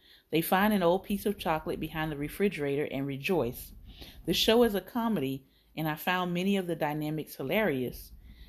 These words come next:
But in hindsight, I realized the show highlights aspects of parental neglect, verbal abuse, and unhealthy parental relationships that I could not yet conceptualize.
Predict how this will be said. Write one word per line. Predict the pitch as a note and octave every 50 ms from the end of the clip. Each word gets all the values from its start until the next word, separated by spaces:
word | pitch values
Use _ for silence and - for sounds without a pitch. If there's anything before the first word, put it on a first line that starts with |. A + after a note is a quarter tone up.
| - - -
But | E3+ E3
in | D#3 D#3
hindsight, | D#3 - B3 C#4+ D4+ D4 C#4 A#3+ - D#3+ C3 B2 C3+ B2+ - - - -
I | E3
realized | F3 F3 F#3+ A3+ C4+ B3 G3 D#3 D3+ D#3 D#3 -
the | D3+
show | D#3 - - G#3+ G3+ G3+ G#3
highlights | - - F3+ F3 F3 E3 D#3 E3 - -
aspects | - D#3 E3 E3 - - - E3+ - - -
of | D#3 - -
parental | - E3+ D3+ D#3 E3 - - D#3
neglect, | D3+ D3 C#3+ C#3 D#3+ F3+ F#3 D3 - - - - _ _ _ _ _ _ _ _ -
verbal | - D3 D#3+ E3 F3 F3+ G3 F#3 E3+
abuse, | D#3+ D3+ D3 C#3 C3+ C3+ C3+ - - -
and | D3+ C#3+ -
unhealthy | D3+ D#3+ F3 F3 F3 D3+ D3 D3+ - C#3+
parental | - - - E3 D#3+ D#3+ D#3 - D3 C3+
relationships | C#3 C#3 C3 C3 C3 - - E3 E3 - - C#3+ C3 B2 - - - - - - - - -
that | - C#3+ D3
I | C#3+ C#3+
could | - - - A3 G3+ G3+
not | F#3+ F#3 E3+ E3 - -
yet | D3 D3+ D3 - - -
conceptualize. | - C#3+ - - G#3 G3+ G3 - - C#3+ C3 B2+ A#2+ A2+ A2 - B2 - - -